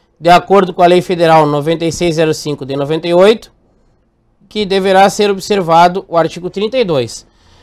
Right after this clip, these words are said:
Assinale a alter-, a providência que se encontra incorreta. Verificar, ó, pediu a incorreta.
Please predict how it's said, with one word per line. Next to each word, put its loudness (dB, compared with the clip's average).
Assinale 0
a 2
alter-, 2
a 0
providência -2
que -20
se -6
encontra -4
incorreta. 0
Verificar, 2
ó, 4
pediu -6
a 2
incorreta. -2